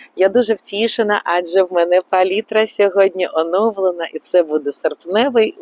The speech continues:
вайб мого міста Лева. Місто Лева мене не відпускає, я абсолютно цьому не пручаюся, мені тут дуже гарно, дуже затишно,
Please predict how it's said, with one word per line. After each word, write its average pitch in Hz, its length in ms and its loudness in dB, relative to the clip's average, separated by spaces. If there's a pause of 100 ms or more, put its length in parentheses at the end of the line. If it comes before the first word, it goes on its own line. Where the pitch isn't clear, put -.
вайб 156 260 2 (460)
мого 254 400 2 (120)
міста 160 560 -6 (100)
Лева. 143 520 2 (460)
Місто 262 280 2
Лева 233 200 4
мене 185 200 -2
не 170 100 -4
відпускає, 233 840 -2 (100)
я 240 420 2 (300)
абсолютно 226 640 -2
цьому 170 280 -4
не 156 120 -4
пручаюся, 208 800 -2
мені 175 240 -4
тут 185 180 -8
дуже 233 380 -2
гарно, 156 460 -2 (320)
дуже 190 260 -2
затишно, 156 840 -2